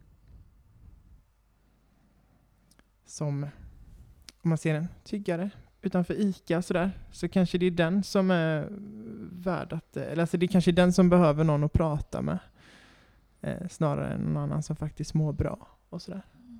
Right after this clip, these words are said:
Tänker jag. Så därför är det här ett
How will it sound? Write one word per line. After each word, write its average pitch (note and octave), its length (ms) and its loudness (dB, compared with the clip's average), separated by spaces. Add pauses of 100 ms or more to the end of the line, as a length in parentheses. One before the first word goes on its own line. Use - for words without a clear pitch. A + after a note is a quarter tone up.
(1300)
Tänker G3+ 280 -2
jag. - 120 -4 (1700)
Så - 160 -20
därför E3 260 -2
är E3+ 60 -2
det E3 60 -4
här D#3+ 120 -6
ett - 220 -14